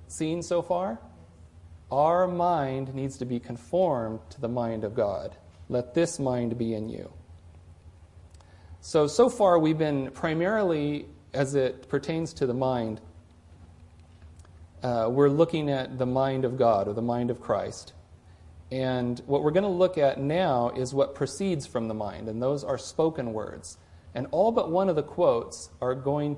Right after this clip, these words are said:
to, uh, deal with the spoken word rather than the written word. And I wanna just say this now so that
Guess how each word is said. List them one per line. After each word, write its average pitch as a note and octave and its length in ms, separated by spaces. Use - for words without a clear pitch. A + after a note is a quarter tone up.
to, B2+ 440
uh, G#2+ 360
deal D3 500
with B2+ 420
the A2+ 100
spoken G3+ 640
word C#3+ 240
rather C3+ 280
than A#2+ 180
the G#2+ 80
written A2+ 420
word. - 300
And B2+ 140
I C#3 40
wanna F3+ 220
just D#3+ 220
say E3+ 160
this C#3 240
now C#3+ 400
so B2+ 220
that B2 340